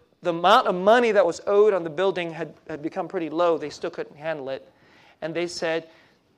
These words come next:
"A bunch of the other people from the other church, didn't they sacrifice for our building? Let's go ask them if they would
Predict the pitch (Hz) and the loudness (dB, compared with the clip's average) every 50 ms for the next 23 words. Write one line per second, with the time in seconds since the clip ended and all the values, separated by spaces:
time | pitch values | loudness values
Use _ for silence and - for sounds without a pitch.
0 | _ _ _ _ _ _ - 170 170 143 208 247 254 349 285 214 233 - 208 240 | _ _ _ _ _ _ -2 -2 4 6 6 6 6 2 0 -2 0 2 2 4
1 | 226 285 262 262 - 262 254 254 254 226 - 220 196 190 - 208 220 254 247 233 | 4 4 2 2 0 -6 -4 -4 -4 -4 -4 -4 -4 0 2 2 2 2 0 -2
2 | - - _ - - - - 262 247 214 196 - - - - - - - _ _ | -4 -10 _ -12 -10 -4 4 4 4 4 4 0 -6 -10 -10 -12 -14 -18 _ _
3 | _ _ _ _ _ _ _ _ _ _ _ _ _ 202 151 147 202 226 208 240 | _ _ _ _ _ _ _ _ _ _ _ _ _ -20 -12 -4 -4 -2 -2 -2
4 | 233 196 180 196 196 190 - - 185 185 - 190 180 - 185 175 170 - - 185 | -4 -2 0 0 0 0 -2 -4 -4 -4 -4 -8 -6 -2 -2 -2 -2 -4 -6 -4
5 | - - 165 156 160 165 165 165 165 196 202 208 208 226 - 180 185 185 - - | -2 -2 -2 -2 -2 -2 -4 -2 -4 -6 -10 -10 -14 -16 -12 -12 -12 -10 -12 -10
6 | - 170 151 143 - 160 170 165 - - 156 147 139 135 143 - - 151 147 - | -8 -6 -6 -4 -4 -6 -6 -6 -8 -14 -14 -12 -12 -12 -12 -14 -14 -16 -14 -10
7 | - 143 135 139 147 139 | -10 -8 -8 -8 -10 -14